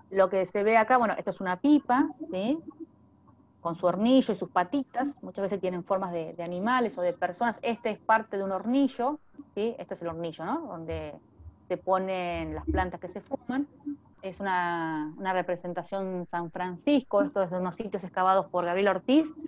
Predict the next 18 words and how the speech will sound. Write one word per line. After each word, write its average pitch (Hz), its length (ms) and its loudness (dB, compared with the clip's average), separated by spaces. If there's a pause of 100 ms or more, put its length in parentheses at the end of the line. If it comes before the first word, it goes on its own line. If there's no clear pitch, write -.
(320)
y 190 80 4
acá 185 200 6
hay 220 100 4
como 208 140 2
una 202 100 2
especie 208 360 0
de 180 180 2 (140)
persona 190 460 0
pájaro 202 460 4
que 185 80 -4
es 170 60 -6
muy 196 180 -4
común 196 400 0
también 165 500 -6
en, 165 220 -8
en 170 100 -8
estas 165 220 -12
representaciones. 165 720 -10